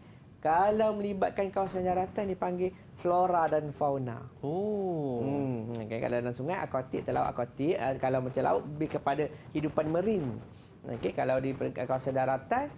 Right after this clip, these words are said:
Speaker 1: ah, kita kenali sebagai flora dan fauna. Flora tu tumbuhan, fauna tu haiwan,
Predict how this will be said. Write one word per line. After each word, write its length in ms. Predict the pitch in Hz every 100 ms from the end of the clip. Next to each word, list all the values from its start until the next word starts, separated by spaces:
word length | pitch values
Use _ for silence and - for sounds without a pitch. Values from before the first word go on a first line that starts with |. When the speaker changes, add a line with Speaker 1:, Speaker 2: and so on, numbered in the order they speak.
| - -
Speaker 1:
ah, 160 | - 135
kita 380 | 143 139 - 135
kenali 300 | 139 135 135
sebagai 360 | 131 131 131 131
flora 340 | 135 135 139
dan 180 | 131 127
fauna. 400 | 123 127 131 135 156 - -
Flora 400 | - 120 123 123
tu 180 | 120 226
tumbuhan, 540 | - 139 127 127 190 202
fauna 460 | 151 139 143 139 135
tu 200 | 262 277 - - - -
haiwan, 280 | 139 127